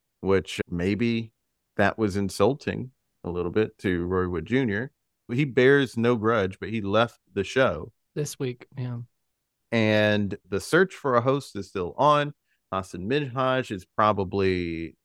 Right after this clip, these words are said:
Speaker 1: not at the top of their list anymore. But I wonder, is Roy Wood Junior not being on the show anymore a hindrance to him taking over the,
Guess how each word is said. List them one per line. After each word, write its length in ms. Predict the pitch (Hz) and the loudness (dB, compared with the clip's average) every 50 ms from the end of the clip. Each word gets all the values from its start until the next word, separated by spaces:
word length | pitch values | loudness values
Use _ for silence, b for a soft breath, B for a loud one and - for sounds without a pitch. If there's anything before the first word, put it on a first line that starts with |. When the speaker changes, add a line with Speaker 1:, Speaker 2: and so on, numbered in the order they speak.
| _ _ _ _ | _ _ _ _
Speaker 1:
not 380 | - 87 90 95 101 113 131 - - | -8 -2 0 2 2 2 0 -4 -6
at 160 | - 131 127 | -6 -6 -4
the 80 | 135 135 | -4 -6
top 300 | - - 139 131 131 - | -4 -2 -2 -2 -2 -2
of 80 | 135 131 | -2 0
their 180 | 135 135 135 | 0 0 0
list 260 | 135 135 135 - - - | 0 -2 -4 -4 -6 -4
anymore. 500 | 143 139 135 131 135 139 143 156 165 - _ _ _ _ _ _ _ _ _ | -4 -2 -2 -2 -2 -4 -4 -6 -8 -10 _ _ _ _ _ _ _ _ _
But 120 | 117 113 | 4 4
I 80 | 113 113 | 4 4
wonder, 680 | 117 120 151 190 233 233 175 113 90 90 107 127 131 - _ _ _ _ _ _ _ _ _ _ _ _ _ _ _ _ _ - | 4 2 2 2 2 2 2 0 0 -2 -4 -8 -12 -14 _ _ _ _ _ _ _ _ _ _ _ _ _ _ _ _ _ 2
is 480 | 113 117 117 113 110 107 101 - - - | 4 6 6 6 4 2 0 -4 -10 -10
Roy 240 | - 117 123 135 147 | -2 0 2 2 4
Wood 200 | 143 135 127 101 | 4 2 2 2
Junior 400 | 95 107 123 151 165 147 123 110 | 2 0 0 0 0 0 -2 -2
not 340 | 104 98 107 113 127 131 - _ _ _ _ _ _ _ _ _ _ _ _ _ _ _ _ _ 104 | 0 2 2 2 2 2 -2 _ _ _ _ _ _ _ _ _ _ _ _ _ _ _ _ _ -4
being 240 | 87 127 131 131 127 | 0 2 2 4 4
on 120 | 123 120 | 2 2
the 80 | 113 104 | 0 -2
show 340 | - - - 170 208 226 175 | -2 0 0 2 2 2 2
anymore 640 | 127 101 92 87 85 87 87 87 92 107 127 135 _ _ _ _ _ _ | 0 -2 -2 -4 -6 -6 -6 -6 -8 -8 -10 -14 _ _ _ _ _ _
a 100 | - 87 | -4 -4
hindrance 880 | 98 - - 139 156 190 208 175 175 165 165 165 151 - - - - - _ - | -4 -4 0 2 2 2 2 2 2 2 2 2 0 -4 -10 -14 -14 -16 _ -12
to 640 | - - 151 143 135 127 123 117 110 107 104 - - _ _ _ _ _ _ - | -4 0 2 2 2 2 2 2 0 -2 -4 -6 -10 _ _ _ _ _ _ 0
him 460 | 156 190 208 185 160 151 147 135 - - _ _ _ - | 2 2 2 2 0 -2 -4 -6 -8 -10 _ _ _ 0
taking 320 | 135 120 113 123 110 104 | 0 0 2 0 -2 0
over 480 | 101 98 101 98 98 104 104 107 107 - _ - | 0 0 -2 -2 -2 -4 -4 -4 -6 -10 _ -8
the, 540 | 92 101 98 92 90 90 87 87 85 80 | -4 -2 0 0 0 -2 -2 -4 -6 -8